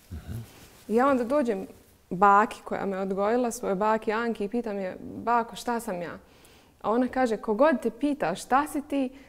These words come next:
Speaker 2: ti odgovori da si čovjek.”
Speaker 1: Baka Anka je bila pametna,
Speaker 2: I
Speaker 1: mudra.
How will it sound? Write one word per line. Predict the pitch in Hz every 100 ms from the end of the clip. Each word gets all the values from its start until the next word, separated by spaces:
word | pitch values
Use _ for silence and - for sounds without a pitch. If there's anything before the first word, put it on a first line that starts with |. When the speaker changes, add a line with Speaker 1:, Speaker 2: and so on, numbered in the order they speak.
| -
Speaker 2:
ti | - 254
odgovori | 196 190 190 208 233
da | 196 202
si | - -
čovjek.” | 202 160 - - - - _ _ _ _ _ _ _ _ _ _ _ _ _ _ _ _ _ _ _ _
Speaker 1:
Baka | - 67 82 82 80
Anka | 73 80 85
je |
bila | 85 82
pametna, | 71 69 64 - - - _ _ _ -
Speaker 2:
I | 226 220
Speaker 1:
mudra. | 107 90